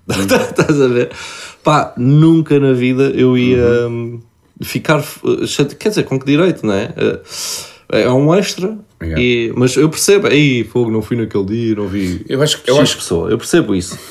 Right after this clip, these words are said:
Speaker 2: mas pá, acho também injusto e triste, e até, ainda por cima no Porto, desculpa, mas no Porto foi, no-, nós temos dois momentos do espetáculo que, que não vou dizer aqui o que são, mas que foi a única reação genuína,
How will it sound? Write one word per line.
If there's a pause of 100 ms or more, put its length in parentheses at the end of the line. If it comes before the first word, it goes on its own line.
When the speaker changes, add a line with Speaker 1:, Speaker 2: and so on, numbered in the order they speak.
(300)
Speaker 2:
mas
pá, (520)
acho
também
injusto (180)
e
triste,
e (140)
até, (540)
ainda
por
cima
no
Porto, (140)
desculpa, (380)
mas
no
Porto (200)
foi,
no-,
nós
temos
dois
momentos
do
espetáculo (720)
que, (160)
que (320)
não
vou
dizer
aqui
o
que
são,
mas
que
foi
a
única
reação
genuína,